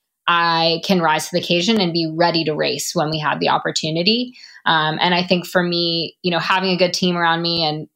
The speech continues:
of course, being very numbers based is something that's going to allow me to have confidence, um, and be able to just kind of come into that season,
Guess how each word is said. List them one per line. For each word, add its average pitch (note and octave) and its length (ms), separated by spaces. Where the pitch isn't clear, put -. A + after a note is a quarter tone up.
of E3 140
course, F3+ 220
being F3+ 220
very F3+ 200
numbers E3+ 500
based G3 600
is F3 460
something F#3 340
that's - 340
going C4+ 200
to B3+ 40
allow G3 180
me F#3 100
to F3+ 40
have F3 180
confidence, E3 800
um, D#3+ 380
and E3 240
be F3 160
able D#3+ 220
to E3 140
just D#3+ 240
kind D#3+ 220
of D#3 180
come G3 240
into F#3+ 180
that F3 220
season, E3 560